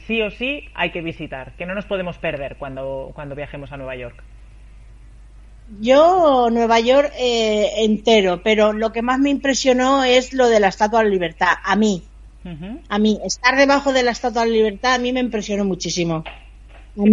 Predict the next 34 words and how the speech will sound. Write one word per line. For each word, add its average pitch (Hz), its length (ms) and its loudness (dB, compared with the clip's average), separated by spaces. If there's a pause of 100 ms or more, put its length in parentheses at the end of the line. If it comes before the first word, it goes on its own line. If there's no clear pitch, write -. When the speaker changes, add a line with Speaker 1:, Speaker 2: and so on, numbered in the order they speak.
Speaker 1:
porque 180 160 4
parece 170 240 -2
Speaker 2:
claro. 180 120 2
Speaker 1:
que 202 60 -4
es 190 80 -8
como 208 240 -4
de 170 100 -4
película, 147 600 -10
¿no? 143 260 -14
Es - 120 -16
algo 170 260 -6
que 175 140 -4
hemos 175 240 -6
visto 185 220 -6
muchas 180 240 -8
veces 180 200 -8
en 180 60 -8
la 170 120 -6
televisión, 170 680 -8
pero, 147 520 -8
pero 147 160 -12
bueno, 160 180 -10
estar 160 240 -8
ahí, 170 60 -2
Speaker 2:
Exacto. 226 360 -4
Speaker 1:
¿verdad? 160 260 -14 (500)
Speaker 2:
Sí, 202 320 2
exactamente. 202 880 2
Eso 233 200 -2
pensé 226 300 0
yo 208 140 2
también, 180 320 -2
así 180 180 -4
fue. 160 300 -4